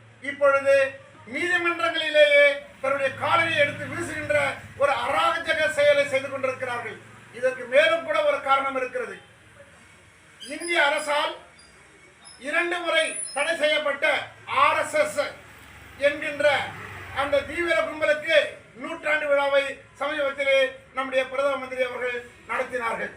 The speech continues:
நூறு ரூபாய் காயினை கூட வெளியிட்டார். அந்த நிகழ்ச்சிக்கு இவருடைய தாயார் கமலா கவாய் அவர்களை சீஃப் கெஸ்டாக அழைத்தார்கள். ஆனால் அவரும் கூட இதற்கு மறுத்து, எந்த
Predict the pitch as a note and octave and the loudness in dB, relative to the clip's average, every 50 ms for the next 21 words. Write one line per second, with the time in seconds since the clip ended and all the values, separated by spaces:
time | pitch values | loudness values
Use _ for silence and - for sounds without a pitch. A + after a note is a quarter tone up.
0 | - - - - - G3+ B3+ C#4+ C#4 C4+ C4+ C4+ C4 C4+ B3+ - - - A#3+ C#4+ | -18 -20 -20 -18 -10 -4 -4 -2 -2 -2 -2 0 2 2 0 0 2 4 6 6
1 | C#4 C#4 C4+ C4 C#4 C4+ B3+ B3+ C#4 C#4+ C#4 C#4+ C4+ C4+ D4 D4+ D#4 - - - | 6 6 4 2 4 4 4 4 2 0 2 4 6 6 6 4 2 -2 -8 -14
2 | - - - - - D4 D4 D4 C#4+ C4+ D4 D4 F4 F4 F4 D#4 D#4 - - F4 | -20 -20 -10 -2 2 2 2 2 2 2 4 6 6 6 6 4 -2 -4 -4 0
3 | E4+ D#4 - - - - - - - - - - - - C4+ D#4 D#4+ D#4+ D#4+ D#4+ | 4 4 4 4 2 -10 -16 -20 -20 -20 -20 -20 -12 -6 -6 -4 -2 -2 0 2
4 | D#4 C#4+ - C4 C4 D4 D#4 D4+ D4+ D4+ C#4+ - - - - - - - - - | 2 2 4 4 6 8 8 8 8 6 2 0 -4 -10 -18 -20 -20 -20 -20 -10
5 | - - C#4 C#4+ D#4+ E4 E4+ E4+ E4 D4+ C#4 C#4+ D4+ D#4 D#4 D4+ C#4 C#4+ C#4 C#4 | -4 -2 -2 0 2 2 2 2 2 2 2 2 4 6 6 6 6 6 4 6
6 | D4 D4+ D4 C4 - - - - - - - - F4+ F4 - D4+ D#4 - - D4+ | 4 4 4 2 -6 -12 -18 -20 -20 -20 -10 -6 -6 -4 -2 -2 -2 0 0 0
7 | D4+ D4 C#4 C#4 C#4 C#4 C#4 C#4 C4+ C4 - B3+ - - - - - - - - | 0 2 2 2 2 2 2 0 0 2 0 -2 -4 -4 -12 -20 -20 -20 -18 -10
8 | G#3 A3 A#3 A#3+ C4 C#4 C4 - - - - - - - - - - - - - | -6 -4 0 4 6 6 4 4 0 -10 -18 -20 -20 -20 -20 -20 -20 -20 -20 -18
9 | - - - D#4 F#4 F#4+ G4 F#4+ F4 - C4+ B3+ B3+ C4 C#4 C#4 C4+ C4 - - | -8 -4 0 4 6 6 6 4 2 0 -2 -2 0 2 2 2 2 0 -2 -6
10 | - B3 B3+ C#4+ C#4 C4+ B3+ - A3 A#3+ D4 D4+ E4+ E4+ - D#4+ C#4+ B3+ - - | -10 -8 -6 -6 -4 -4 -6 -6 -2 0 0 0 0 -4 -4 -4 -4 -4 -4 -6
11 | - - - - - - - - - - B3 C#4+ D4 F4 F4 | -14 -20 -20 -20 -20 -20 -20 -20 -6 -2 0 0 0 2 0